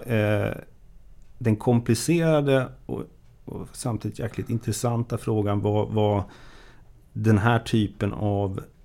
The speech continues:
politiker, om vi ska kalla dem högerpopulister eller vad vi ska kalla dem, eh, vilken roll de spelar i det här och, eh, varför de finns där och hur det är kopplat till klimatet. På något sätt så har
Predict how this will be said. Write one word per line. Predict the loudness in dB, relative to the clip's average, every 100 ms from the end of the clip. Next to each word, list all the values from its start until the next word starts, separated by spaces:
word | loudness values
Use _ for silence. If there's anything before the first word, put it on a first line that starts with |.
| 4
politiker, | 6 6 4 0 -2 2 2 2 -4
om | -2
vi | -2
ska | -2 -6
kalla | -4 -2 0
dem | 0 0 -2 -4
högerpopulister | 0 0 2 0 0 -2 -2
eller | -2
vad | -2
vi | -2
ska | -4
kalla | -2 0
dem, | 0 -2 -2
eh, | -4 -2 -2 -4 -4
vilken | 0 2 4
roll | 4 4 4
de | 2 2
spelar | 2 0 2 0
i |
det | 0
här | -2 -4 -4 -4
och, | -6 -4 0
eh, | 2 2 -4 -14 -8
varför | 2 4 4 2 0
de | 0
finns | 0 -2 -2 -4
där | -2 0 0
och |
hur | -2
det | -4
är |
kopplat | -6 -6 -6
till | -6
klimatet. | -4 -4 -4 -6 -10 -14 -16 -20 -20 -20 -20 2
På | 10
något | 12 10 8
sätt | 6 6
så | 4
har | 4 6 8 8